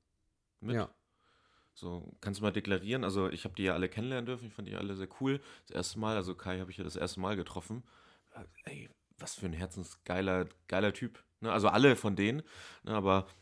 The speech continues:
Speaker 1: Kai hat mir auch noch eine Sprachnachricht über WhatsApp geschickt, sich nochmal bedankt, ne? Dass wir sie, ne? Dass sie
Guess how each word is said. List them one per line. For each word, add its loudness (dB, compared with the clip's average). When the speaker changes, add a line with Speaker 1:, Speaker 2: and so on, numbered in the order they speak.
Speaker 1:
Kai 0
hat -2
mir 2
auch 2
noch 0
eine -2
Sprachnachricht -6
über -2
WhatsApp -4
geschickt, -10
sich -8
nochmal -6
bedankt, -4
ne? -6
Dass -14
wir -6
sie, -12
ne? -8
Dass -18
sie -8